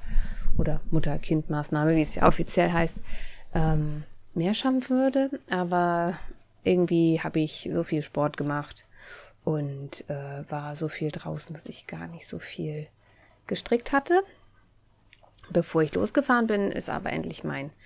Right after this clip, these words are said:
Eigenentwurf fertig geworden. Da hatte ich ja letztes Mal drüber berichtet, dass ich aus einer hundert Prozent Seide von, äh, Art Fibers aus den U S A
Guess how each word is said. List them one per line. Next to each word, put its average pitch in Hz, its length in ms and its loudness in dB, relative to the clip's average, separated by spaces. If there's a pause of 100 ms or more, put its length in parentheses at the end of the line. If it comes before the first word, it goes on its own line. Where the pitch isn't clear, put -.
(520)
Eigenentwurf 226 880 0
fertig - 640 -6
geworden. 175 640 -2
Da 160 140 -8
hatte 156 180 -12
ich - 120 -14
ja 151 80 -6
letztes 151 360 -8
Mal 151 160 -6
drüber 151 280 -8
berichtet, 151 640 -10
dass 151 180 -8
ich 151 320 -10
aus - 480 -12 (520)
einer 156 300 -2
hundert 160 300 -2
Prozent 151 460 -6
Seide 196 520 2
von, 156 760 -2
äh, 147 240 -6
Art - 240 0
Fibers 240 560 -2
aus 180 180 -4
den 156 200 -6
U 151 80 -2
S - 240 -6
A 202 300 -8